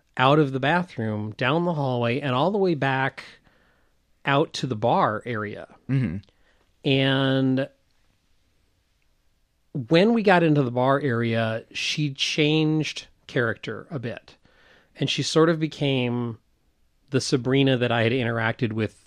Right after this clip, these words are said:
Speaker 1: through most of last year.
Speaker 2: Okay.
Speaker 1: And I have, I've talked to, you know, wa-, uh, once or twice on a phone call this year. So <sighs>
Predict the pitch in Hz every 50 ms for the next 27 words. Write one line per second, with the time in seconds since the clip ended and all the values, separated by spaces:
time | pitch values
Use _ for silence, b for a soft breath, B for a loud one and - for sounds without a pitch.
0 | _ - 131 117 110 110 107 98 - - 113 101 113 104 101 98 - - - 139
1 | 113 101 - - - _ _ - 117 110 113 92 95 - b b b b b b
2 | b 123 120 117 117 113 110 107 107 110 - - 120 120 117 104 - - - 127
3 | 110 - - 120 110 - - - 123 110 104 101 95 95 - _ _ _ 127 110
4 | 98 95 92 92 98 - - _ _ _ - 143 127 - - 131 123 117 113 113
5 | 107 - - 117 117 104 98 - 110 101 98 - - 110 104 101 - 104 101 95
6 | 113 104 - - - - 127 - b b b b b b b b b b - -
7 | - - 131 135 135 131 135 135 135 131 127 131 - _ _ _ _ _ _ _
8 | _ _ _ _ _ _ _ _ _ _ _ _ _ _ _ _ _ _ _ _
9 | _ _ -